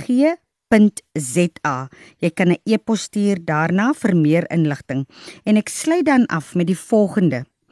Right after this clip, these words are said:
Soos geskryf staan in Romeine twaalf vers tien. As broers en susters in God se huisgesin, moet julle mekaar in liefde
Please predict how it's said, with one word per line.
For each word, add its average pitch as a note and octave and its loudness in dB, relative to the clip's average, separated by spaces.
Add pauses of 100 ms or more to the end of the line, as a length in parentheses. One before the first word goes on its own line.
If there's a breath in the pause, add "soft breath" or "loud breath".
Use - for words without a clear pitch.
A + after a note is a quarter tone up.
(200 loud breath)
Soos A#3 0
geskryf B3+ -2
staan G#3 -2 (160)
in F#3+ 4
Romeine E3 2 (300 soft breath)
twaalf F#3+ -4
vers E3+ -4
tien. C3 -2 (1120 loud breath)
As F#3 -2
broers A#3 2
en G#3+ 4
susters - -2
in F3+ 4
God A#3+ -4
se - -6
huisgesin, C#3+ -4 (400 loud breath)
moet E3+ 2
julle G#3+ 6
mekaar G#3+ 2
in F#3 4 (260)
liefde A3+ 2